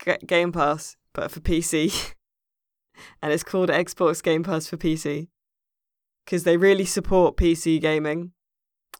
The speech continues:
uh, as they say every year. Graham told me he did a roundup a few years ago of every time they said they,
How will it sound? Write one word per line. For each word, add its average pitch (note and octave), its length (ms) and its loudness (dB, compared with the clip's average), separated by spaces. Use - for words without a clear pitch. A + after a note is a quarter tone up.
uh, D3 440 -2
as D3+ 200 -2
they F3 140 0
say E3+ 300 2
every D#3+ 300 -2
year. D#3 360 -2
Graham G3+ 320 6
told G3 240 4
me F#3 140 2
he F3 120 0
did F3 180 0
a - 40 2
roundup E3 420 0
a E3+ 40 -8
few D#3+ 180 -2
years D#3+ 280 2
ago D3+ 200 2
of D3+ 100 -2
every D3+ 260 -2
time D3+ 300 -2
they D3 100 -4
said D3 240 -4
they, D3 120 -6